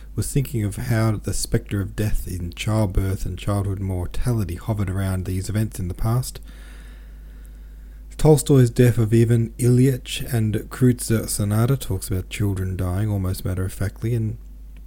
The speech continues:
that's in comfortable middle-class families, to say nothing of poorer ones. That aside, we can see Tony, Tony's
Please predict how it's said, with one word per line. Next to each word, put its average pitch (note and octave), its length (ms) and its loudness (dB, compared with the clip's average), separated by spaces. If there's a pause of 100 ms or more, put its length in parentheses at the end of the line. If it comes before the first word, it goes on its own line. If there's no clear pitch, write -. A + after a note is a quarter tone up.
(200)
that's A2 300 0
in F#2+ 200 -4
comfortable G2+ 460 -2
middle-class F#2 540 -2
families, A2+ 400 2
to - 120 -14
say F2+ 220 -4
nothing F#2 320 -4
of F2 160 -8
poorer A2 320 2
ones. E2+ 340 -6 (460)
That B2+ 160 6
aside, G#2 540 0 (340)
we A2+ 80 0
can G#2 160 -2
see G2+ 240 0
Tony, G2 600 -2 (420)
Tony's A#2+ 340 4